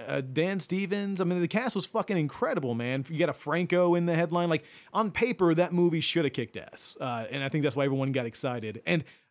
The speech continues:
there's, there's a good movie in there, I thought, if they even attempted to, like, make a horror movie out of it, it, it would have been great. Like, the character drama that was in,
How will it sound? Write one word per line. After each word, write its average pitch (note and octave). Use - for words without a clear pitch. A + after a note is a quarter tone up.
there's, G3+
there's A3
a B3+
good G3+
movie G#3+
in D4+
there, A3
I C#3
thought, B2
if C3+
they F3
even F#3
attempted E3+
to, E3+
like, D#3+
make D3
a G#3+
horror A#2+
movie A#2
out G#2+
of B2+
it, F#3
it, C#3
it C#3+
would F3
have F#3
been G3+
great. G3+
Like, C#3
the D3+
character F3
drama E3+
that D#3+
was D#3+
in, F3